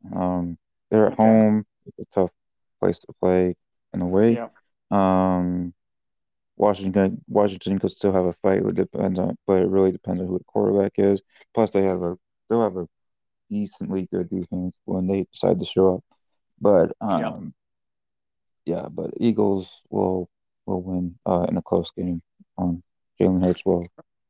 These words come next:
Speaker 1: get
Speaker 2: All
Speaker 1: enough
Speaker 2: right.
Speaker 1: to win, you know.
Speaker 2: Yep. Yeah, we agree, um, on that. But Brad taking the Reds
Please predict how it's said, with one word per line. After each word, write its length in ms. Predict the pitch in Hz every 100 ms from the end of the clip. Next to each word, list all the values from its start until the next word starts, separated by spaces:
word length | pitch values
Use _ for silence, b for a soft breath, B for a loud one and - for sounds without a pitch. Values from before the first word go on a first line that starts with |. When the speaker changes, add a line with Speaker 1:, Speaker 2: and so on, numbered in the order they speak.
| _ _ -
Speaker 1:
get 120 | 95
Speaker 2:
All 100 | 87
Speaker 1:
enough 60 |
Speaker 2:
right. 500 | 92 90 _ _ 92
Speaker 1:
to 0 | 92
win, 220 | 95 92 - _
you 80 | -
know. 160 | 95 92
Speaker 2:
Yep. 320 | 147 123 117 _ _ _ _ _
Yeah, 160 | 131 123
we 180 | 143 147
agree, 600 | 135 131 139 143 139 131
um, 300 | 120 123 120
on 160 | 117 120
that. 340 | 127 120 113 _ _ _ _ -
But 200 | 143 135
Brad 480 | 156 170 156 143 -
taking 380 | 147 135 135
the 100 | 123
Reds 320 | 117 131 127